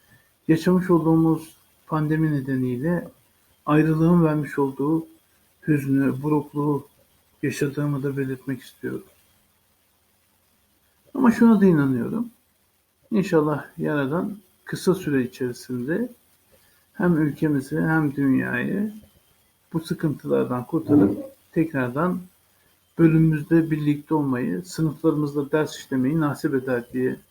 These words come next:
umut ediyorum. Bugünkü dersimizde aslında Asenko motorlardan başlayıp Asenko motorun dünya üzerinde niçin çok kullanıldığını,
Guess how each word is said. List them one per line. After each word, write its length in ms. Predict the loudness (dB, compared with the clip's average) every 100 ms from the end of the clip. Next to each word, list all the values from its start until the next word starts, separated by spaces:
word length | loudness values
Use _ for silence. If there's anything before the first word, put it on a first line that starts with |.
| _ _
umut 280 | -4 -4 -10
ediyorum. 400 | -12 -12 -14 -16 _ _ _ _ _ _ _ _ _ _ _ _ _ _ _ _ _ _ _ _ _ _ _ _ _ _ _ _ _ _ _
Bugünkü 760 | 4 6 6 6 4 4 -2 4
dersimizde 840 | 4 6 2 0 0 -2 -4 -4 -12 _ _ _ _ _ _ _ _ _ _ 2
aslında 720 | 2 4 4 6 6 6 0 -6
Asenko 440 | 0 2 2 2
motorlardan 960 | 0 0 0 0 2 0 -2 -6 -8 -10 _ _ _ _
başlayıp 500 | -2 -2 -4 -10 -10 -16 _ _ _ _ _ _ _ _ _ _ _ _
Asenko 400 | -8 2 4 4
motorun 580 | 2 2 2 2 2 2
dünya 480 | 2 4 4 2 0
üzerinde 500 | -4 0 0 2 2
niçin 220 | 0 -4
çok 260 | -4 -4 -2
kullanıldığını, 880 | -2 0 0 0 -2 -2 -2 -4